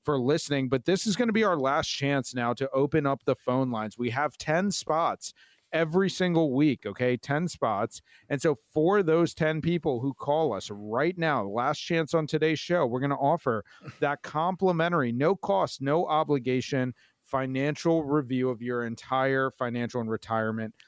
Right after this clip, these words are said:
plan. Like I said, it's complimentary. So there's no cost. You leave your checkbook at home. There's absolutely nothing you can buy when you come in to visit with us. It's simply a chance for you to get an education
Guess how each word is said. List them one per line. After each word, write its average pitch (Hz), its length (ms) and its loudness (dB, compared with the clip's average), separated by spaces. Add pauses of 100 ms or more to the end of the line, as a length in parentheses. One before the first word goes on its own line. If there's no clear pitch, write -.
(200)
plan. 107 400 -4
Like 143 180 -2
I 180 60 2
said, 135 340 0 (300)
it's 156 200 -8
complimentary. 165 840 -2
So - 160 -6
there's 131 220 -2
no 147 160 2
cost. 135 440 -2
You 120 140 -4
leave 127 160 -2
your 117 100 -2
checkbook 143 560 -2
at 143 120 0
home. 135 240 2
There's 110 160 -6
absolutely 117 600 -4
nothing 143 580 -2
you 175 100 2
can 160 160 -2
buy 123 300 0
when 127 180 -4
you 113 60 -6
come 120 240 -2
in 120 80 2
to 117 80 2
visit 110 300 0
with 107 220 -4
us. 104 300 -2 (320)
It's 147 180 0
simply 196 600 2
a 147 80 2
chance 143 420 -2
for - 180 -2
you 127 120 2
to 120 80 0
get 123 160 0
an 117 240 0
education 135 880 0